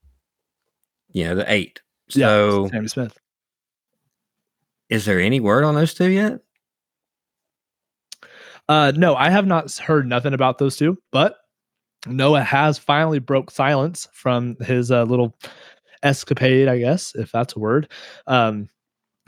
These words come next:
Speaker 2: he posted on X and Instagram, uh, a pretty lengthy video of him working out relentlessly, it looks like. So, um,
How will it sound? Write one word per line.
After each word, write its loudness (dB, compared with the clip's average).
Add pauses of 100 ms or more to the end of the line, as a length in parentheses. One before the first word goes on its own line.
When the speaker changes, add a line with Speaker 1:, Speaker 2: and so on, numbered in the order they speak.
Speaker 2:
he 4
posted 2
on 0
X -2
and 2
Instagram, 0
uh, 2
a -4 (460)
pretty 2
lengthy 0
video 2
of -2
him -2
working 0
out 0 (280)
relentlessly, 0
it -8
looks -12
like. -4
So, 0 (480)
um, -4